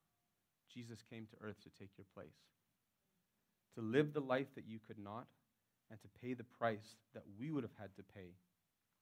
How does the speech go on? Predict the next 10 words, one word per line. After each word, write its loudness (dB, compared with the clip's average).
his -18
life. -6
Because 6
of 0
his -4
sacrifice, 2
the -4
way -2
to -8
ma-, -6